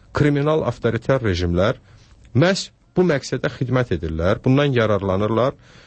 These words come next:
Ölkədə yalandan islamçı rejim olması, İslam təhlükəsi olması məsələsini qabardıb ortaya qoyurlar və bununla da bütün sivil dünyanı xoflandırırlar. Və bundan sonra onların artıq daxildə hakimiyyəti qoruyub saxlaması üçün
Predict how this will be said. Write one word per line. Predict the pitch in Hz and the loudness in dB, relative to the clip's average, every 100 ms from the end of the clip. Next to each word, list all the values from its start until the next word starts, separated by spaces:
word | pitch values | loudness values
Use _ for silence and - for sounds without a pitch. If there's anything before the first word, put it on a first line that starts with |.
| - | -2
Ölkədə | 160 160 - 160 175 | 0 0 0 -2 0
yalandan | 147 120 113 117 95 - | 0 0 0 0 -2 -4
islamçı | - 110 104 - | -2 0 0 0
rejim | 113 95 104 | 0 2 0
olması, | 90 82 78 - 101 | 0 0 -2 -4 -6
İslam | - 98 98 | -2 0 0
təhlükəsi | - 98 95 90 95 95 | 0 -2 -2 0 -2 2
olması | 95 90 87 101 | 0 2 0 0
məsələsini | 87 - 82 - 80 73 - - - | -2 0 -2 0 -2 -4 -10 -10 -2
qabardıb | 113 113 110 107 | 2 2 0 -4
ortaya | 92 87 - 110 | -4 -4 -2 -2
qoyurlar | 139 143 165 170 | 0 0 0 0
və | 190 190 | 0 0
bununla | 208 220 147 | 0 0 -2
da | 160 202 - - _ _ - | -2 -2 -6 -20 _ _ -8
bütün | - 226 | -2 -2
sivil | - 165 165 143 | 0 0 0 2
dünyanı | 120 101 95 98 147 185 - _ _ _ _ - | 0 2 0 0 0 -2 -8 _ _ _ _ -2
xoflandırırlar. | 151 - 127 113 107 92 78 69 - - - - | 0 2 0 2 0 -2 -4 -8 -12 -20 -18 -2
Və | 131 202 226 - - | 2 2 0 -6 -4
bundan | 165 196 214 | 0 0 -2
sonra | - 110 104 143 190 - _ _ - | -2 -2 0 0 -2 -8 _ _ -4
onların | 151 156 185 151 | 0 0 0 -2
artıq | 117 120 - _ | -2 -4 -6 _
daxildə | 139 131 - 131 143 117 | 0 0 -2 -4 -2 0
hakimiyyəti | 123 120 123 117 - 127 | 0 -2 -2 -4 -2 0
qoruyub | 98 87 | 0 0
saxlaması | - 110 104 107 98 - | -2 -4 -2 -2 -2 -2
üçün | - 82 | -2 -4